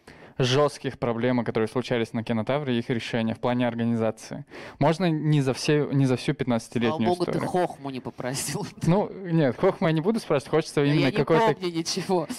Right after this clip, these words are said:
Speaker 1: именно какой-то кейс, который запомнился больше всего, связанный именно с организацией фестиваля.
Speaker 2: Ну вот сегодня мы с Лилей Михайловной вспомнили хороший кейс. Во время строительства Олимпиады,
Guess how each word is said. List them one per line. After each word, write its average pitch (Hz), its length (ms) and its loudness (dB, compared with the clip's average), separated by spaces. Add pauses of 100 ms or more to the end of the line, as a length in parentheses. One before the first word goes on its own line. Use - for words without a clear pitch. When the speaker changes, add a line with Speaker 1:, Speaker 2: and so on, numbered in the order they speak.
(260)
Speaker 1:
именно 151 260 4
какой-то 151 320 0
кейс, 170 340 2
который 127 300 0
запомнился 127 480 0
больше 127 240 0
всего, 139 500 0 (720)
связанный 127 540 0
именно 123 180 4
с - 140 -6
организацией 120 600 0
фестиваля. - 540 -4 (840)
Speaker 2:
Ну 240 100 -4
вот 233 160 2
сегодня 196 320 0
мы 190 80 -2
с 170 100 -4
Лилей 180 140 4
Михайловной 147 460 -2
вспомнили 131 400 -4
хороший 131 480 0
кейс. 127 540 -2
Во 127 240 0
время 156 260 -2
строительства 147 460 -2
Олимпиады, 156 760 0